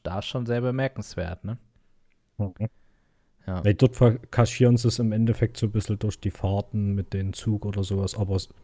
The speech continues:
Speaker 2: selbst da habe ich jetzt irgendwie nie gemerkt, dass das irgendwie lange gedauert hätte. Das
Speaker 1: Welchem Zug?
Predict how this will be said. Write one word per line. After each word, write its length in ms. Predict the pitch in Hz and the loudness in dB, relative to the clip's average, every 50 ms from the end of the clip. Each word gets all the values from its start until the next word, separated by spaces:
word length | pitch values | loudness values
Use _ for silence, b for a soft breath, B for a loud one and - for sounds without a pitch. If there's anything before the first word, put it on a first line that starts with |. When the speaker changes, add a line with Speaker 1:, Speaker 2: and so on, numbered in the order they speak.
| - | -8
Speaker 2:
selbst 300 | - - 98 92 - - | -2 -2 0 0 0 -2
da 60 | 92 | -2
habe 140 | 95 104 98 | -2 0 0
ich 60 | 95 | 0
jetzt 140 | 101 95 - | 0 -2 -2
irgendwie 240 | 107 104 95 98 98 | -4 -4 -2 -2 -2
nie 100 | 95 101 | -2 -2
gemerkt, 340 | - 101 98 98 98 - - | -2 -2 -2 0 -2 -4 -6
dass 120 | - - | -8 -8
das 120 | - - - | -8 -6 -6
irgendwie 220 | 98 98 95 98 | -6 -6 -4 -4
lange 300 | 95 92 95 98 98 98 | -4 -4 -4 -4 -4 -4
gedauert 420 | 98 98 - 98 95 98 101 - | -6 -6 -6 -6 -6 -4 -4 -4
hätte. 200 | - 92 - 113 b b b b b b b b b _ _ _ _ _ _ _ | -6 -6 -6 -8 b b b b b b b b b _ _ _ _ _ _ _
Das 80 | - 101 | -8 -6
Speaker 1:
Welchem 260 | 98 - - 98 - | -6 -6 -8 -10 -10
Zug? 300 | - - 113 113 - - | -10 -8 -6 -6 -6 -8